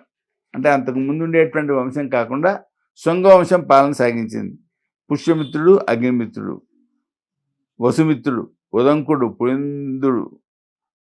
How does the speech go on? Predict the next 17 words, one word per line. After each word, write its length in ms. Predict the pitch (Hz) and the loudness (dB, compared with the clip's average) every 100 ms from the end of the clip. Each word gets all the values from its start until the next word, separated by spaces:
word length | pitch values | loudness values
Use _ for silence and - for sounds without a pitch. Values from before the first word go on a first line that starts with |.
| - | -8
ఘోషవసు, 720 | 101 131 135 139 131 123 92 - | 0 2 4 2 2 -2 -4 -6
వజ్రమి-, 760 | 110 123 139 131 - 107 113 | -4 -2 -2 -2 -10 -12 -6
వజ్రమిత్రుడు, 1200 | 117 113 139 135 - _ - 135 120 139 113 67 _ _ _ _ _ - | -4 2 4 4 0 _ -8 -6 -4 -6 -6 -8 _ _ _ _ _ -14
భాగవతుడు, 800 | 110 123 151 156 143 127 107 - | 0 4 6 6 4 2 -2 -4
దేవభూతి, 640 | 117 131 131 113 104 - _ - | 0 2 2 0 -6 -10 _ -2
ఇలా 240 | 139 127 | 2 2
ఉంది 600 | 127 131 123 110 - 113 | 2 0 0 0 -2 -12
ఈ 20 | |
శుంగవంశం. 560 | 113 139 143 127 110 98 _ _ _ _ _ | -4 0 2 2 -2 -12 _ _ _ _ _
శుంగవంశం 760 | - 156 185 202 208 208 202 190 | 0 4 8 10 10 8 6 6
తర్వాత 540 | 185 180 185 185 185 | 8 10 12 10 8
క-, 240 | 226 151 - - | 0 -6 -4 2
కణ్వవంశం 600 | 165 202 208 208 196 175 | 6 8 8 8 4 6
ప్రారంభమైంది. 640 | 170 165 151 147 110 87 _ _ _ _ _ - | 6 6 4 0 -2 -6 _ _ _ _ _ -2
కణ్వవంశంలో 720 | 143 175 180 156 175 170 165 | 2 4 2 2 0 4 4
భూమిత్రుడు, 760 | 151 151 156 147 151 147 156 147 | 4 0 0 -4 -4 -2 -2 0
నారాయణుడు, 880 | 131 131 156 160 156 147 139 131 | 4 6 8 6 4 0 -4 -6